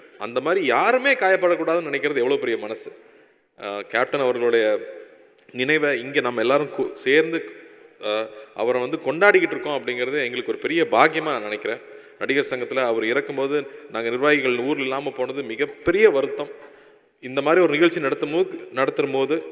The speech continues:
அதை கொஞ்சமாவது நாங்க வந்து எங்களுடைய வருத்தத்தை ஆத்திக்கணும்னு நான் நினைச்சுக்கிறேன். அவங்களுடைய குடும்பத்தார் வந்திருக்கிறாங்க, தம்பிகள் ரெண்டு பேரும் வந்திருக்காங்க. எல்லாரும் சொன்னாங்க இல்லையா, அப்பா பண்ண ஆசீர்வாதம் உங்களை எங்கேயோ கொண்டு போய் வைக்கணும். அந்த மாதிரி நீங்க ரெண்டு பேரும் ஒரு மிகப்பெரிய இடத்துல சீக்கிரம் வரணும்.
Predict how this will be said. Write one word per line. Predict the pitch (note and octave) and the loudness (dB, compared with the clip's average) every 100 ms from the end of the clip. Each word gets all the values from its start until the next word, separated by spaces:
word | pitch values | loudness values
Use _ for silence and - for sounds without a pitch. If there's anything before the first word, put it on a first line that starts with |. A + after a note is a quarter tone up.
| - | -12
அதை | A#2 A#2 - | -4 -4 -2
கொஞ்சமாவது | D3 E3+ F#3 F#3 G3 | -4 0 2 2 2
நாங்க | D3+ B2 | -2 -6
வந்து | A#2+ B2 C#3 A#2+ G#2 G#2 - - | -8 -4 -2 -2 -2 -6 -12 -12
எங்களுடைய | A2 A2 A#2 A2 G#2 | -8 -6 -2 -2 0
வருத்தத்தை | A2 - D#3 A#2+ | -2 -6 -4 -4
ஆத்திக்கணும்னு | B2 D3+ A#2+ A#2+ | -4 -6 -8 -10
நான் | G2+ | -12
நினைச்சுக்கிறேன். | G2 - G#2+ G#2+ - - _ _ _ _ _ _ | -14 -12 -12 -12 -16 -20 _ _ _ _ _ _
அவங்களுடைய | A2+ B2 B2 A#2+ A2 G#2 - - - - | -8 -4 0 2 2 0 -6 -18 -12 -2
குடும்பத்தார் | D3+ E3+ E3 C3+ | 2 2 2 0
வந்திருக்கிறாங்க, | A#2 A#2+ A#2 G#2+ G#2 G#2+ - - | 0 -2 -4 -4 -4 -6 -10 -10
தம்பிகள் | B2 C3+ | -4 -2
ரெண்டு | A#2 A2+ | -2 -2
பேரும் | A2+ B2+ A2+ | 0 2 0
வந்திருக்காங்க. | A#2 G#2+ G#2 G#2 A#2+ - - _ _ _ _ | 0 -4 -4 -8 -12 -18 -20 _ _ _ _
எல்லாரும் | A2 C3+ E3+ F3 | 0 4 4 4
சொன்னாங்க | C#3 A#2+ | 0 -2
இல்லையா, | A2 G#2+ G#2 - - - | 0 -2 -4 -12 -16 -12
அப்பா | A2 C#3+ C#3+ | -6 0 0
பண்ண | B2 B2 A#2 | 0 -4 -2
ஆசீர்வாதம் | A2+ B2+ B2+ A#2+ B2+ | -2 -2 -2 -2 -2
உங்களை | A#2 A2 | -4 -2
எங்கேயோ | A2+ B2+ D3 | -2 0 0
கொண்டு | A#2+ | 0
போய் | A2 A2+ | 0 0
வைக்கணும். | G#2+ G#2+ G#2 | 0 -6 -8
அந்த | G#2 G#2+ | -6 -2
மாதிரி | A#2+ D3 C3+ | 0 0 0
நீங்க | A#2+ A2 | -2 -2
ரெண்டு | A2+ D3 D#3+ | -2 -2 -4
பேரும் | D#3 D#3+ D#3+ | 0 0 -2
ஒரு | A2+ G#2+ | -6 -6
மிகப்பெரிய | A#2+ C#3 E3+ F3 G3 F#3 | -4 -2 -2 0 4 4
இடத்துல | D#3 D#3+ | 4 -2
சீக்கிரம் | D3+ - E3+ F#3 F3 | -4 -4 2 4 6
வரணும். | C3+ C3 C3+ | 4 0 -4